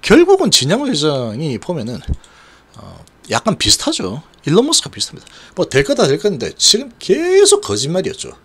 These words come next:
했는데 안 되고, 했는데 안 되고, 했는데 안 되고 하다가 드디어 됐죠. 이제, 이제 지금 됐는데 아직 승인을 받지는 이 못했지만 모든 상황이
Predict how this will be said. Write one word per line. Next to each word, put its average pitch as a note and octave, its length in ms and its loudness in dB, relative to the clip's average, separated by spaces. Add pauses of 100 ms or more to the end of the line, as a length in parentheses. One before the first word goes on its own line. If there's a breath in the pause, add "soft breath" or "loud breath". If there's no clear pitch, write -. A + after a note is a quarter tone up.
(920 soft breath)
했는데 G2+ 460 -10
안 D3 180 -8
되고, G3 360 2
했는데 E2 440 -14
안 E3 160 -6
되고, G3 340 0
했는데 A2+ 400 -12
안 D#3+ 140 -8
되고 G3 160 4
하다가 E3 400 -2 (560 soft breath)
드디어 B3 340 0
됐죠. - 280 -6
이제, D#2+ 340 -10 (540 soft breath)
이제 B2 300 4
지금 F3+ 320 0
됐는데 D3+ 280 -4
아직 G#3 260 -2
승인을 G#3 720 2
받지는 F3 760 -6 (420 soft breath)
이 F#2 100 -16
못했지만 F#2 920 -6 (2000 loud breath)
모든 B3+ 560 2
상황이 C3 680 -4